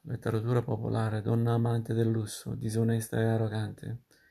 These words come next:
dal personaggio citato nei famosi versi di Dante sulla virtù dell'antica Firenze. Saria tenuta allor tal maraviglia,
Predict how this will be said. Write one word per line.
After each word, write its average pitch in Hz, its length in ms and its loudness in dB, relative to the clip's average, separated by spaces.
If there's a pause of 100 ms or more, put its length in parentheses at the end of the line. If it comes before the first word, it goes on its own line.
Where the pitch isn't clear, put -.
(120)
dal 107 220 0
personaggio 113 560 0
citato 110 400 -4
nei 110 220 0
famosi 110 400 0
versi 107 340 -4
di 110 140 -2
Dante 107 560 -4 (280)
sulla 110 320 -2
virtù 107 300 -2
dell'antica 113 600 0
Firenze. 117 680 -6 (1000)
Saria 120 480 4
tenuta 117 380 4
allor 113 340 6
tal 113 260 2
maraviglia, 113 1040 0